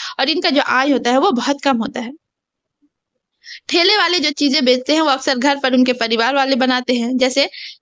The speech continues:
एग्जांपल के लिए कि सड़क पर गुपचुप, समोसा, चाट, भुंजा आदि, तो ये ज्यादातर क्या है घर पर ही तैयार किया जाता है। इन व्यापारियों के पास कोई सुरक्षा नहीं होता है। पुलिस या नगर निगम वाले जो है इन्हें तंग भी करते रहते हैं और अक्सर उन्हें जो है दुकान हटाने के लिए कहा जाता है।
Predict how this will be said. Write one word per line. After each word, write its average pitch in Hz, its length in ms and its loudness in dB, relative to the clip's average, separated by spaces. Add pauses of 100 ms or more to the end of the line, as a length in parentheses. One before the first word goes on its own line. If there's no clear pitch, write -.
(140)
एग्जांपल 254 460 0
के 277 180 2
लिए 254 160 2
कि 262 140 -2
सड़क 247 260 -2 (160)
पर 247 160 0
गुपचुप, 240 520 0
समोसा, 254 380 0
चाट, 240 360 -2
भुंजा 240 360 2
आदि, 220 300 0 (280)
तो 302 80 0
ये 359 140 2
ज्यादातर 302 440 0
क्या 302 120 0
है 311 60 2
घर 285 180 2
पर 302 180 0
ही 277 80 2
तैयार 214 280 -2
किया 202 160 -2
जाता 202 260 -2
है। 208 160 -8 (400)
इन 330 100 -2
व्यापारियों 370 480 -2
के 320 100 -2
पास 302 240 -2
कोई 302 160 -2
सुरक्षा 262 420 0
नहीं 285 160 6
होता 254 180 0
है। 302 140 0 (360)
पुलिस 370 300 0
या 294 80 2
नगर 277 260 2
निगम 269 300 2
वाले 240 240 2
जो 254 120 2
है 262 80 6
इन्हें 277 200 4
तंग 311 220 0
भी 277 100 2
करते 214 260 -2
रहते 240 260 -4
हैं 277 160 2
और 311 140 2
अक्सर 254 320 -2
उन्हें 254 200 4
जो 247 80 2
है 262 60 2
दुकान 247 320 -2
हटाने 247 400 0
के 254 120 0
लिए 226 140 0
कहा 220 200 -4
जाता 202 260 -4
है। 208 140 -12